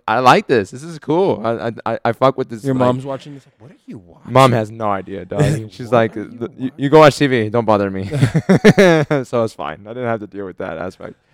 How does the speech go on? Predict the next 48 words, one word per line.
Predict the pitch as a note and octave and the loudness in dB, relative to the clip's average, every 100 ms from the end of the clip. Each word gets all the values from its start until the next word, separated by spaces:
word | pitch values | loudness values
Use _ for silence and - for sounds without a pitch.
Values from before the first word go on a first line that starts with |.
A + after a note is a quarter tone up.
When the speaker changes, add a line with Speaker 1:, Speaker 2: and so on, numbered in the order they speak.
| _ | _
Speaker 2:
See, | _ B2+ | _ -20
the | A#2 | -6
parents | C3+ C#3 C#3 | -2 -2 -2
don't | B2 A2+ | -6 -6
do | B2 | -6
that | A#2+ | -6
anymore | A2 A2 G#2+ A#2 A2 | -8 -10 -6 -6 -8
'cause | G#2+ | -10
they | A2+ | -10
used | A2+ | -10
to, | A2 G#2+ - | -16 -20 -12
they | B2 | -10
used | B2 | -8
to | A#2+ | -8
yell | A#2 | -6
at | A2 | -4
us, | A#2+ A#2+ | -6 -6
like, | B2 | -6
"Yeah, | E3+ | -4
just | E3 E3 | -4 -2
go | G3 | 0
watch | F#3 F3 | 0 -2
your | |
T | D#3+ F3 | -4 -4
V. | D#3 D3 | -2 -2
Go | B2+ C3 | -2 -4
push | - D#3 D3+ | -6 -10 -8
your | |
buttons." | C#3 C3 G#2+ G#2+ | -8 -8 -10 -12
And | G#2+ | -8
now | B2+ | -6
they | B2+ B2 | -4 -2
know | C3 | -2
that | A#2+ A2 | -2 -6
we | |
was | A#2 | -14
pushing | - B2 A2+ | -12 -12 -12
the | G#2 | -12
buttons | A#2+ G#2+ F#2+ | -12 -12 -14
and | F#2+ | -12
we | G#2+ | -10
was | G2+ F#2+ _ _ _ _ _ | -12 -16 _ _ _ _ _
getting | G2 G2 | -16 -14
into | G#2 G#2 | -14 -16
some | F#2 F#2 | -16 -10
real | G2+ F2+ | -8 -8
weird | E2 G2+ G2+ F#2+ | -8 -6 -6 -6
shit. | - - A2+ D#2 | -12 -18 -16 -16